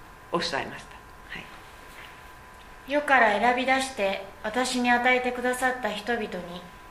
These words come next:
Speaker 2: 私は皆を表しました。」
Speaker 1: 皆を表しました。そして、あの、ヨハネの福音書の中では七つあるんです。私は命のパン、命のパン、世の光、道、真理、命、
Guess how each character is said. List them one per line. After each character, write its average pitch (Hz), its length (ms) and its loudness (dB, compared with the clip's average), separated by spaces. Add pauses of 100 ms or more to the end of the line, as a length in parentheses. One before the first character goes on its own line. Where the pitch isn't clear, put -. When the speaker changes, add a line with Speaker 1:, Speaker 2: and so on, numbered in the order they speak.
(140)
Speaker 2:
私 233 380 0
は 220 120 4
皆 226 440 4
を - 100 -4
表 202 320 0
し 196 120 -6
ま 190 140 -4
し 190 100 -8
た。」 - 100 -12 (380)
Speaker 1:
皆 233 440 4
を - 60 4
表 156 440 4
し - 60 -6
ま - 120 -12
し - 40 -16
た。 - 60 -14 (140)
そ 247 160 8
し 254 100 4
て、 208 300 6 (280)
あ 175 220 6
の、 - 340 4 (520)
ヨ 226 120 6
ハ 330 140 8
ネ 233 140 10
の 185 200 10
福 240 220 2
音 214 80 6
書 202 140 6
の 175 100 6
中 185 300 6
で 156 80 6
は 156 120 8
七 339 320 10
つ 175 140 6
あ 160 80 10
る 139 120 2
ん 120 40 -6
で 113 80 -6
す。 - 60 -14 (400)
私 226 580 8
は 151 300 6
命 190 380 6
の 147 180 0
パ 131 160 2
ン、 - 80 0 (580)
命 214 400 6
の 147 120 2
パ 139 160 4
ン、 - 100 -6 (340)
世 214 160 8
の 208 160 10
光、 139 420 2 (240)
道、 180 80 4 (200)
真 165 480 0
理、 143 240 -2
命、 156 420 -2